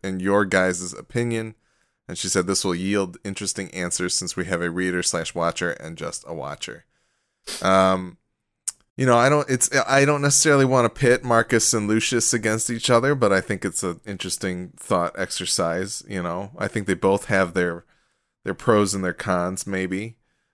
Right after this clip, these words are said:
And, uh, you know, they're both obviously quite intelligent people, and Marcus seems like the much more personable one, where Lucius feels like the much more logical one, that type of thing.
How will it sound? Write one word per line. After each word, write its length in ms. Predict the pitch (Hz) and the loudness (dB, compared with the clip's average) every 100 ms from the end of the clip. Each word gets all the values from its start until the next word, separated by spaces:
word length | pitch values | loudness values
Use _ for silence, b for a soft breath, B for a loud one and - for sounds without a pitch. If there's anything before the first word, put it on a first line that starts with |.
| _ - | _ -6
And, 340 | 92 90 87 | -4 -2 0
uh, 320 | 90 87 90 - | 0 2 0 -4
you 100 | 95 | -8
know, 160 | 87 82 | -4 -2
they're 100 | 95 | -2
both 320 | 90 101 95 | 2 4 4
obviously 460 | 95 90 92 87 98 | 4 2 2 -2 -4
quite 460 | - 107 95 90 - | -6 0 2 0 -6
intelligent 680 | 107 98 98 95 92 95 | -6 -2 0 0 0 -6
people, 600 | - 101 92 95 92 92 | -6 -6 0 4 4 4
and 240 | 90 85 85 _ _ _ _ _ | 0 -4 -12 _ _ _ _ _
Marcus 480 | - 107 107 101 101 | -4 2 2 2 0
seems 340 | - 110 101 98 | 0 0 -2 0
like 220 | 101 - | 0 0
the 80 | 104 | -2
much 300 | 101 98 - | 0 -2 -2
more 160 | 98 | -4
personable 680 | 87 - 110 - 107 95 98 | -4 0 2 2 0 2 2
one, 420 | 95 95 95 95 92 | 4 2 2 0 -2
where 220 | 90 85 | 0 0
Lucius 540 | 90 104 - 95 - | 0 -2 0 0 -2
feels 360 | - 104 95 92 | 0 2 2 2
like 160 | 92 | -2
the 80 | - | -4
much 260 | 92 92 - | -4 -4 -4
more 160 | 92 | -2
logical 600 | 87 90 92 90 95 101 | 0 0 0 -2 -6 -4
one, 400 | 92 92 87 90 | -2 -2 -4 -6
that 200 | 90 82 | -6 -8
type 260 | - 98 90 | -6 -4 -4
of 140 | 90 85 | -8 -10
thing. 440 | - 92 85 85 | -6 -6 -6 -12